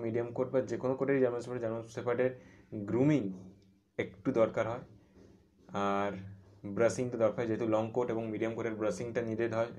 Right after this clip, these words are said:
daily। আর আপনি স্নান তো আপনাকে করিয়ে রাখতে হবে, যেহেতু অত বড় বড় লোম গায়ে থাকলে আপনাকে একটু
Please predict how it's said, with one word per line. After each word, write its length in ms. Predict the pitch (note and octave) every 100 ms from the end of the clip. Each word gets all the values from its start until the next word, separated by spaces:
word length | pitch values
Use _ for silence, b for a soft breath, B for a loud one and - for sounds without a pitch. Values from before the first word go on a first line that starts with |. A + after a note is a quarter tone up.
| A2
daily। 220 | G#2 G#2+ - B B B B B -
আর 80 | B2 A#2+
আপনি 140 | B2 B2+
স্নান 340 | - A#2+ A#2 A#2+ B2+
তো 40 | B2+
আপনাকে 200 | B2 B2 B2
করিয়ে 180 | A#2+ A#2+
রাখতে 160 | A2+ B2+
হবে, 120 | A#2 A2+
যেহেতু 280 | C3 B2+ D3+ B2+
অত 80 | A#2
বড় 120 | A2+ A2+
বড় 100 | A2+ A#2 A#2+ b b b -
লোম 240 | A2 A#2 A#2 A2+
গায়ে 160 | A2+ A2+
থাকলে 220 | A2 A#2+ A#2
আপনাকে 200 | A2 G#2+
একটু 100 | G#2+